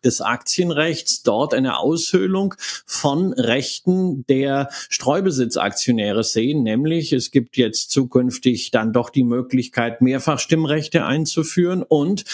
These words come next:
es gibt eine deutlich, äh, erhöhte Hürde, was jetzt das, äh, genehmigte Kapital angeht, sprich Vorratsbeschlüsse können umfangreicher ausfallen.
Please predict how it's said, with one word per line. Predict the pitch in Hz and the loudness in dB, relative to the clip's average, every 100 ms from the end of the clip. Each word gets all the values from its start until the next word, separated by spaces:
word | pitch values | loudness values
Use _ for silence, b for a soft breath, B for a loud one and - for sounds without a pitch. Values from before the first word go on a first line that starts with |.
| B B | B B
es | 151 147 | -2 0
gibt | - 170 165 | 2 0 2
eine | 160 | -2
deutlich, | 139 147 151 165 170 160 - - | 2 0 0 0 2 0 -2 -2
äh, | 139 143 139 | 0 2 0
erhöhte | - 127 110 139 160 160 156 | 0 0 2 0 0 0 2
Hürde, | 117 123 135 139 123 | 2 2 2 0 2
was | 123 - | 0 0
jetzt | 143 123 - - | 0 0 -6 0
das, | 127 117 - - | 0 0 -4 -2
äh, | 123 120 123 113 | 0 0 0 -2
genehmigte | 127 123 120 139 - 131 | 0 0 2 0 -2 -2
Kapital | 123 120 110 101 98 | -2 -2 -2 0 0
angeht, | 135 131 143 | 0 0 -2
sprich | - 143 - | -2 -2 0
Vorratsbeschlüsse | 160 165 170 165 160 - 156 147 | 0 2 0 0 0 2 0 0
können | 165 185 | 0 0
umfangreicher | 175 240 233 151 120 107 110 76 | 2 0 0 0 2 0 0 -2
ausfallen. | 62 85 - - 80 95 | -2 -4 -4 -2 -2 -2